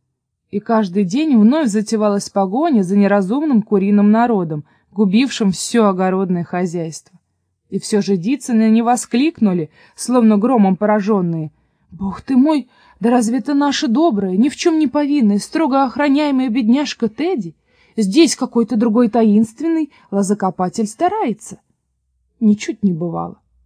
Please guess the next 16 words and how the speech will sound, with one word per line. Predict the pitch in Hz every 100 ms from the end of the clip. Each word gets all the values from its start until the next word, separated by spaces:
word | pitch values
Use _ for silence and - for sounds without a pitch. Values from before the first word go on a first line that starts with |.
| -
даже | 185 165 196
напротив. | 220 - 381 - 180 - _ _ _ _ -
Новые | 196 233 226 208
ходы | 208 233 208 220
под | 196 175
забором | 208 214 349 247 156 _ _ _ -
только | 285 208 285
лишний | 294 277 277 269
раз | 226 196
убеждали | 202 202 196 202 196 190
Дитсонов | 208 349 - 175 165 _
в | -
справедливости | - 226 240 240 370 294 214 -
их | 208 -
несправедливого | 208 202 208 208 196 185 202 196
приговора. | 190 208 180 196 180 165 156